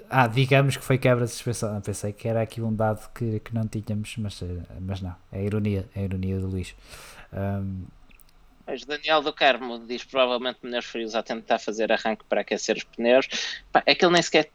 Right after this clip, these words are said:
Speaker 2: está a ondular, a, como é, como é que se diz? A, a fazer um S, a fazer, eh, eh, o movimento típico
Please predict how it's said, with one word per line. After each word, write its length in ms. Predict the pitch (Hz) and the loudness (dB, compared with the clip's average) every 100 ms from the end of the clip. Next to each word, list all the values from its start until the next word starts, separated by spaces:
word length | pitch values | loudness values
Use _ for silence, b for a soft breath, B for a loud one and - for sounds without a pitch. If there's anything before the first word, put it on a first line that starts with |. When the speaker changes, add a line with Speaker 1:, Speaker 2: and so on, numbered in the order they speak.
| - | -8
Speaker 2:
está 480 | - - 143 147 147 | -4 2 6 6 6
a 1700 | 143 139 139 143 143 139 135 131 123 101 87 - - _ - - - | 6 6 6 6 6 4 0 -4 -10 -12 -14 -20 -20 _ -20 -8 2
ondular, 400 | 139 131 131 127 | 2 6 8 8
a, 320 | - 113 104 101 - | 6 2 0 -6 -8
como 140 | 110 | -6
é, 40 | 110 | -6
como 460 | - - 67 - | -8 -20 -18 -12
é 60 | 101 | -10
que 60 | |
se 140 | - 90 | -8 -8
diz? 120 | - | -4
A, 380 | 98 95 92 73 | 2 4 4 4
a 20 | |
fazer 320 | - 113 123 | 2 4 6
um 100 | 135 | 6
S, 240 | 208 208 110 | 6 4 0
a 40 | |
fazer, 460 | - 113 104 120 113 | 2 2 6 6 6
eh, 300 | 110 117 120 B B B B B | 6 6 4 B B B B B
eh, 200 | - 131 | 4 4
o 100 | 123 | 6
movimento 680 | 135 131 123 131 135 135 - - | 4 2 0 2 4 2 0 -2
típico 680 | 147 - 160 - - 143 | -2 0 -2 -2 -4 -6